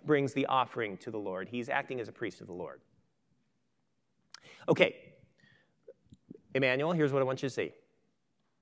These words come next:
Israel's deliverance was from the very beginning, not just for Israel.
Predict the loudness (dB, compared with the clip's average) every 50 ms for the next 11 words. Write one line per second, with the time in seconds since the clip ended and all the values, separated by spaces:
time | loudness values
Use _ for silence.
0 | _ _ _ _ _ _ _ _ -20 -20 -20 _ _ _ _ _ _ _ _ _
1 | _ _ _ 6 6 6 8 8 6 6 4 4 0 0 0 2 0 0 -2 -4
2 | -6 -6 -10 -14 -18 -18 -18 -20 _ _ _ _ _ _ _ _ -20 -20 -20 -20
3 | _ _ _ _ _ _ -20 _ -20 -20 _ _ -10 0 2 4 4 4 4 2
4 | 4 4 6 8 10 10 10 10 10 10 10 10 8 8 6 2 0 -4 -2 2
5 | 4 8 8 8 8 8 6 4 4 4 2 0 0 0 2 4 2 2 0 -2
6 | -4 -6